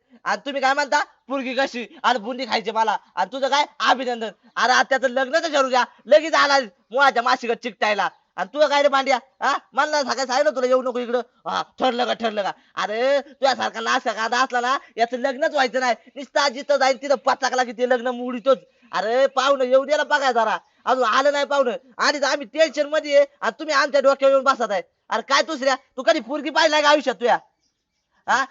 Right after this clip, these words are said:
पोरगी आली का आणि पोरगी कशी आहे? हळे चल. आणि काय मेनू बाई, तुला घरी खायला देत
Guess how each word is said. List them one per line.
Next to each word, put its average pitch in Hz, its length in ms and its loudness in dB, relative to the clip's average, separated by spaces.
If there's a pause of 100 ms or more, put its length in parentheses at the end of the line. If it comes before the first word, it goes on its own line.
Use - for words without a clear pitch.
(120)
पोरगी 233 340 -4
आली 226 160 -2
का 233 80 -2
आणि 226 100 -2
पोरगी 214 240 -10
कशी 220 300 -4
आहे? 196 80 -10 (280)
हळे 359 180 8
चल. 339 180 4 (380)
आणि 208 140 -6
काय 285 200 2
मेनू 320 200 2
बाई, 262 160 2
तुला - 380 -6
घरी 311 200 4
खायला 262 300 0
देत 285 120 2